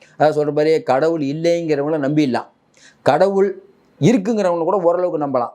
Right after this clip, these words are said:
ஆனா "நான் தான் கடவுளுங்கிறாங்க பாருங்க," அந்த வழியில வந்த உங்களுக்கு இப்படி தான் தெரியும். ஏன்னா இன்னொன்னு இவங்களால ஜீரணிக்க முடியலைங்க. ஆனா ஒண்ணே ஒண்ணு, "அப்பா பரவாயில்லப்பா, மோடி வந்துட்டார்,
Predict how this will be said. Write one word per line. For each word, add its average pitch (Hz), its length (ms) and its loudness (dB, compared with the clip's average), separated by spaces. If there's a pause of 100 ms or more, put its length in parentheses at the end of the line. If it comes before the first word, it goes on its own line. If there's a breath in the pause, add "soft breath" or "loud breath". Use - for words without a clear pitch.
(340 soft breath)
ஆனா 170 180 0
"நான் 170 260 0
தான் 220 160 -2
கடவுளுங்கிறாங்க 165 600 -2
பாருங்க," 120 280 -4
அந்த 180 400 0
வழியில 185 300 0
வந்த 151 260 -2
உங்களுக்கு 147 360 -2
இப்படி 131 200 -2
தான் 139 160 0
தெரியும். 110 320 -6 (400 loud breath)
ஏன்னா 151 40 0
இன்னொன்னு 208 360 2
இவங்களால 196 420 0
ஜீரணிக்க 214 500 0
முடியலைங்க. 143 460 -2
ஆனா 165 200 -2
ஒண்ணே 165 180 0 (100)
ஒண்ணு, 202 80 -4
"அப்பா - 400 -6
பரவாயில்லப்பா, 117 420 0 (120)
மோடி 151 160 -2
வந்துட்டார், 117 300 -8